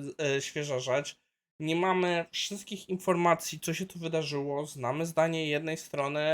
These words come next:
e, też, em, n-, pewno gdzieś jutro i tak dalej będzie stanowisko C.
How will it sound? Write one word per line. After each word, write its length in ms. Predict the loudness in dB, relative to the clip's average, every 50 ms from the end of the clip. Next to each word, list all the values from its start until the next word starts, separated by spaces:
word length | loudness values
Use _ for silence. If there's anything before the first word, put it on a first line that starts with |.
| 2 0 0 0 4
e, 240 | 6 8 8 8 6 2 _ _ _ _ _ _ _ _ _ _ _ 6
też, 460 | 8 8 8 8 6 4 2 0 -2 -2 4
em, 440 | 6 8 8 8 6 4 0 -2 -2 -4 -6 _ _
n-, 160 | -6 -4 -4 -6 -8 _ _ _ _ 0
pewno 400 | 2 2 4 4 4 4 4 2
gdzieś 340 | 4 4 6 6 6 4 2
jutro 540 | 0 0 2 2 2 4 4 4 2 -2 -6 _ _ -12
i 80 | -6 -2
tak 220 | -2 -2 -2 2
dalej 280 | 4 6 6 6 4 2
będzie 320 | 0 -2 -2 -2 -2 -4
stanowisko 640 | -6 -4 -2 -2 0 -2 -2 -4 -6 -10 -10 -10 -8
C. 180 | -8 -6 0